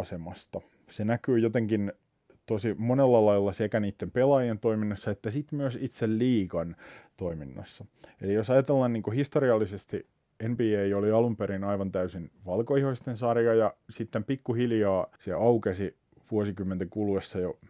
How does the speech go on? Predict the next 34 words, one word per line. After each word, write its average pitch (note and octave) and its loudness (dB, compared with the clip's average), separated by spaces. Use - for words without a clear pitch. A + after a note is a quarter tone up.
itse F#2+ -12
asiassa F#2 -10
kauan F#2+ -4
aikaa F#2 -6
sitten, C#3 -4
mutta A2 -6
kuitenkin G2+ -2
aukesi, G#2+ -2
ö, F#2 -8
afroamerikkalaisille A#2 0
pelaajille, G#2 2
joiden G2 0
joukossa G#2+ 0
sitten F#2 -10
alkoi F#2+ -4
olla F#2 -4
tällaisia F2 -6
tähtipelaajia, G#2 0
kuten F2+ -4
vaikka F#2 -4
Wilt F#2+ -4
Chamberlain F#2 -4
tai F2 -4
Bill F#2 -2
Russell G2+ 0
tai F2+ -8
tällaisia, G#2 0
jotka G2 -4
ikään G#2+ -2
kuin G2+ 0
nosti G#2+ -2
esiin G#2 -2
sen, G2+ -4
että - -14